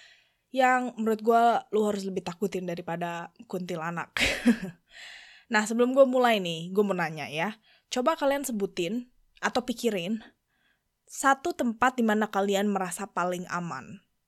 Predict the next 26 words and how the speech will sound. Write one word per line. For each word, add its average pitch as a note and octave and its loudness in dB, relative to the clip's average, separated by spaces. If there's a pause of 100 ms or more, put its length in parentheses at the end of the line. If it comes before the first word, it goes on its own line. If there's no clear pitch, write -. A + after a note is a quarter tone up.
(160)
di G#3+ 4
mana G#3 4
kalian G#3+ -2
gak G3 0
usah G3 -4
waspada G3 2
dan F#3+ 0
kalian G3 -2 (400)
bisa G3 2
jadi F3+ 0
diri F3+ -2
kalian E3+ -6
sendiri. E3 -8 (800)
Pastinya C4+ 2
banyak B3+ 2
yang B3+ 0
mikirin A3 0
rumah G3 0
kalian F#3 0
sendiri F3+ -2
gak D#3 -6
sih? - -8
Atau F3+ -8
kamar F3+ -4
kalian E3+ -4
sendiri. D#3+ -10